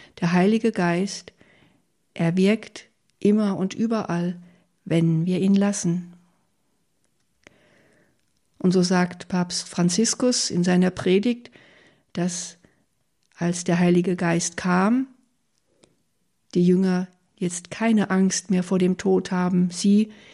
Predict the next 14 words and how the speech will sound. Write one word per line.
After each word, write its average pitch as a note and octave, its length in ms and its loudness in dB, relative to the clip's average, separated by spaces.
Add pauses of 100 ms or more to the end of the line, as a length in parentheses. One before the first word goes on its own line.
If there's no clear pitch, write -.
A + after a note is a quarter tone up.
(180)
die G3+ 100 0
vorher G3 360 0
Angst G#3+ 440 -2
um F3+ 140 -2
ihr F#3 100 2
Leben G#3+ 380 0
hatten. F#3 380 -8 (2250)
Der F3 120 -2
Heilige G3 300 2
Geist G3+ 480 -2
hat F#3 200 -4
plötzlich F#3 600 -4 (460)
alles F#3 340 -2
verändert. E3+ 640 -2